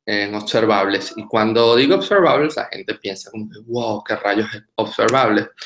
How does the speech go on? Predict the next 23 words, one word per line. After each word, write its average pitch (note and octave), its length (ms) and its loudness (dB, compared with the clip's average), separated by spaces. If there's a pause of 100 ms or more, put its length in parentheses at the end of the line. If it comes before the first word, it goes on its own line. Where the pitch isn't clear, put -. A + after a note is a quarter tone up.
(320)
Entonces, D3+ 420 2
para G#2+ 540 0 (140)
facilitarlo, D3 920 0
mm, B2+ 320 -6
de A#2 120 0
la A2+ 100 0
mejor B2+ 260 -2
manera, C#3 400 0
podemos A#2+ 300 0
decir C3 360 -4 (260)
que A#2 180 -2
cuando A2+ 360 -2
un E3+ 160 2
cambio A2+ 520 0 (680)
es G#2 300 -2
realizado, B2+ 720 0 (300)
el G#2+ 320 0
resto C#3+ 260 -2
de D3+ 60 -2
las D3 120 -6
dependencias B2 600 -6
se B2 60 -6
entera B2 520 -2